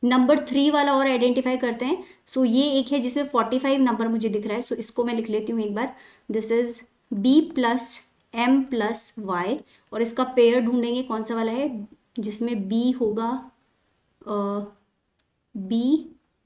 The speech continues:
अ, बी एम वाई प्लस। So ये वाला, ठीक है।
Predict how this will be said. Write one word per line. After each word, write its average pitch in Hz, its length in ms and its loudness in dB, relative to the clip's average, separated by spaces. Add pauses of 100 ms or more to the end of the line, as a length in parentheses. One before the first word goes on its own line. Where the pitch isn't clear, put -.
(1200)
अ, 214 240 -6
बी 247 600 2
एम 254 300 4
वाई 196 340 0
प्लस। 190 440 -12
So 233 220 -2
ये 208 220 0
वाला, - 340 -10 (160)
ठीक 233 180 -6
है। 339 120 -2